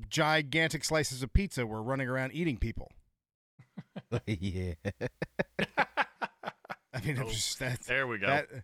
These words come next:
Speaker 1: that universe was, uh, was bizarre. I think, actually, the, uh, what was it? Turtles, Turtles Forever?
Speaker 2: Mm, mm.
Speaker 1: That was the animated movie, the two thousand three
Speaker 2: Mm-hmm.
Speaker 1: animated movie where, where they
Speaker 2: Mm-hmm.
Speaker 1: all of them meet.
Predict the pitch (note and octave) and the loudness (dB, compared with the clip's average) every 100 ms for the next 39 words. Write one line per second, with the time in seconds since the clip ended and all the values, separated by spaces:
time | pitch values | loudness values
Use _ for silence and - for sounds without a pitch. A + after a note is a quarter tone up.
0 | - _ _ C3 C#3+ D3+ B2 C3+ D#3 D#3 | -14 _ _ -2 0 0 -4 2 4 4
1 | D3 D#3 D3 E3 D3 D#3 D#3 D#3 D3+ B2+ | 4 4 4 4 6 6 6 4 4 4
2 | D#3 D#3 G3 A2 A#2 C3+ E3+ D#3 F3+ - | 6 6 6 6 2 4 6 6 4 4
3 | F#3 D#3 C#3 - - B2 D#3 D#3+ D#3+ D#3 | 4 4 2 -4 -16 0 4 4 6 6
4 | D3+ C#3+ C#3 B2+ D3+ D3+ B2 A#2 - - | 6 4 0 0 2 2 0 -2 -4 2
5 | D#3 E3 D3 E3 C3+ F3 F3 D#3 - D#3 | 4 6 4 2 2 4 4 4 4 4
6 | E3+ G3+ F3 - _ _ _ _ _ _ | 6 4 0 -6 _ _ _ _ _ _
7 | _ _ B2+ A2+ G#2 G2 - A2+ A#2 A2 | _ _ -2 0 -2 -6 -6 -4 -2 2
8 | D3 D3+ A#2+ C#3 C#3+ E3 F3 F3 F3 F3+ | 2 4 2 4 6 6 6 6 6 6
9 | F3+ F#3 D3 - D#3+ D3+ C#3 C#3 D#3+ D#3 | 6 4 4 2 4 4 4 2 4 4
10 | D3+ D#3+ E3 E3 E3 E3+ E3 C#3 C#3 C3+ | 6 4 2 4 4 6 4 4 2 2
11 | C3 B2+ B2 C#3+ D3+ D3+ C#3+ C#3 D#3 F3+ | 4 6 8 8 6 4 2 2 2 2